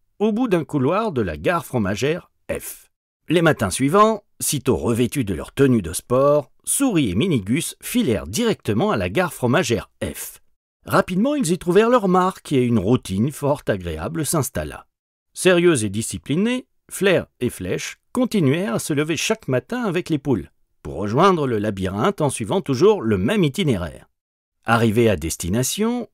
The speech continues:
les souris déchaussaient leurs baskets, les suspendaient par les lacets autour de leur cou,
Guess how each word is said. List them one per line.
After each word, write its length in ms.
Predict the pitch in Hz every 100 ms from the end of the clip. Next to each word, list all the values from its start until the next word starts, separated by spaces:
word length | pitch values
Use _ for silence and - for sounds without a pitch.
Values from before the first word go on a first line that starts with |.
| _
les 180 | 156 226
souris 440 | - 214 202 254 196
déchaussaient 540 | 110 233 - 170 123
leurs 160 | 82 69
baskets, 640 | 101 - - 233 - - _ -
les 200 | 104 90
suspendaient 560 | 123 - 135 135 127
par 160 | - 87
les 100 | 85
lacets 440 | 104 117 139 123
autour 340 | 82 - 110 82
de 80 |
leur 240 | 71 90 -
cou, 240 | 254 262